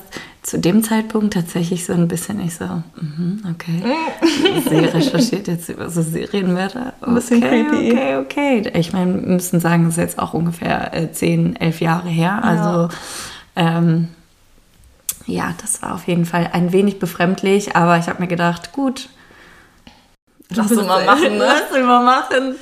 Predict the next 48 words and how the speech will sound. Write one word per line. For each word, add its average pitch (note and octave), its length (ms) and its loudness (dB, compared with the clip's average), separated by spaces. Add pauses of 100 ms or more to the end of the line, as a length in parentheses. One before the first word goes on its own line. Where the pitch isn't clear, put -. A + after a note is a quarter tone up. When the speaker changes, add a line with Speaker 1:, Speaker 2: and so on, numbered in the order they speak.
(160)
Speaker 2:
Sie A3 160 0
wird A3 140 0
schon A3+ 200 2
sehen, G3+ 240 0
wohin A3 220 -2
das G#3+ 120 -2
führt. B3 280 0 (320)
Speaker 1:
Genau. A3+ 200 4
Speaker 2:
Ja, G#3+ 100 6
es G#3 120 2
hat G#3 120 4
tatsächlich, F#3 580 0
ähm, E3 340 -4
zu D#3+ 260 -8
fünfzehn F3 500 -6
Punkten E3+ 320 -4
geführt. E3 340 -2 (720)
Speaker 1:
Echt? A#3+ 340 2
Speaker 2:
<laughs> - 200 -12
Ja, A#3 200 4
Speaker 1:
Nicht - 120 0
Speaker 2:
das - 40 -6
war F#3 80 2
meine F#3+ 160 4
Speaker 1:
schlecht. F3 180 2
Speaker 2:
einzige F3+ 520 -6
eins E3+ 200 -4
plus, E3 280 -8
die D#3 80 -8
ich D3+ 100 -10
jemals E3 300 -10
hatte. E3 180 -12 (160)
Speaker 1:
Ja, C4+ 220 0
läuft F#3+ 100 -4
Speaker 2:
Aber - 120 2
Speaker 1:
bei F3+ 100 4
Speaker 2:
glaub F#3 180 4
ich E3+ 60 4
Speaker 1:
dir. E3+ 100 4
Speaker 2:
auch, E3+ 100 0
weil E3 80 -6
meine E3 200 -4
Deutschlehrerin D#3+ 640 -6
mich D#3+ 140 -8
einfach - 260 -10
gerne - 200 -10
mochte. - 320 -12
Also - 260 -12